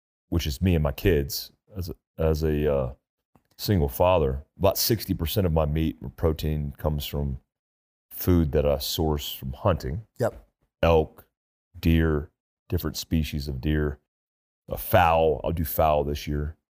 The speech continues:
Speaker 1: Chicken eggs for my chickens, goat milk for my goats. And then I'm using Little Belt Cattle Co.,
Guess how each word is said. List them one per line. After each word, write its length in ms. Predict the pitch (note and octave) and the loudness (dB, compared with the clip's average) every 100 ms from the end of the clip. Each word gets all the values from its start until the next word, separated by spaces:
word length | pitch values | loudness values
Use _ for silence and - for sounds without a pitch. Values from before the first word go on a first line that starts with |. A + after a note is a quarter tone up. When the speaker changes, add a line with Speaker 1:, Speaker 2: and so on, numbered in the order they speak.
| _ _ _ | _ _ _
Speaker 1:
Chicken 320 | - G2+ F2+ E2 | -2 0 2 2
eggs 400 | E2 D2+ E2 - | 2 0 -8 -8
for 140 | D2+ | -6
my 120 | D2 | -6
chickens, 540 | C#2+ E2 D#2 D#2 D#2 F#2+ | -4 -6 -4 -4 -4 -2
goat 220 | D#2+ D2 | -2 0
milk 240 | D#2 D2 | -2 -4
for 100 | - | -6
my 100 | C#2+ | -8
goats. 480 | C#2 C#2+ C#2 - - _ _ _ _ _ _ F2+ | -2 -2 -2 -8 -18 _ _ _ _ _ _ 0
And 180 | F2+ | 4
then 420 | F#2 F#2 E2 D2+ - _ - | 4 4 2 -2 -8 _ 0
I'm 200 | F#2+ G2+ | 2 4
using 720 | F#2+ G2 F2 F#2+ E2+ D#2+ D#2 - _ | 4 2 2 0 0 -2 -4 -12 _
Little 260 | F2+ G#2 G2 | 2 4 6
Belt 300 | F#2 F#2 - | 4 2 2
Cattle 260 | F2 E2 | 2 2
Co., 440 | - D#2 D2+ E2+ | 2 0 0 -4